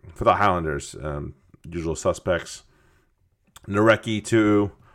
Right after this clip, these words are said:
Um, Michael Collins, Rob Thompson. Rob Thompson scored really well last week.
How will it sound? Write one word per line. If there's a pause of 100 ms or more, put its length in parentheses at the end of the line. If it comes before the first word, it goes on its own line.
(240)
Um, (760)
Michael
Collins,
Rob
Thompson.
Rob
Thompson
scored
really
well
last
week.